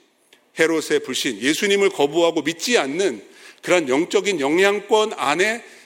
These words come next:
제자들이 물들까 봐. 여러분 바리새인들이 그 당시에는 상당한 사회적인 그리고 종교적인 영향력을 발휘하고 있었거든요. 모든 사람들에게 종교, 존경받고 있었던 사람들이 그 사람들이었거든요. 그래서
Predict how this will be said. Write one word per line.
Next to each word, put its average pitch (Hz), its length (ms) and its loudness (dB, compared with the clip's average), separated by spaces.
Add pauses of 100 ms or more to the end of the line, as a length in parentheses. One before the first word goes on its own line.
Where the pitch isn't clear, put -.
(160)
제자들이 202 720 0
물들까 196 560 -4
봐. 101 400 -10 (680)
여러분 151 180 -8
바리새인들이 151 600 -4
그 - 140 -12
당시에는 139 680 -4 (260)
상당한 196 580 -2
사회적인 165 800 -2
그리고 131 240 -8
종교적인 135 680 -4
영향력을 143 440 -2
발휘하고 113 440 -8
있었거든요. 104 540 -14 (500)
모든 196 300 0
사람들에게 190 460 0
종교, 180 540 -2 (340)
존경받고 208 580 0
있었던 156 300 -4
사람들이 127 680 -8
그 127 100 -14
사람들이었거든요. 107 920 -8 (640)
그래서 120 460 -8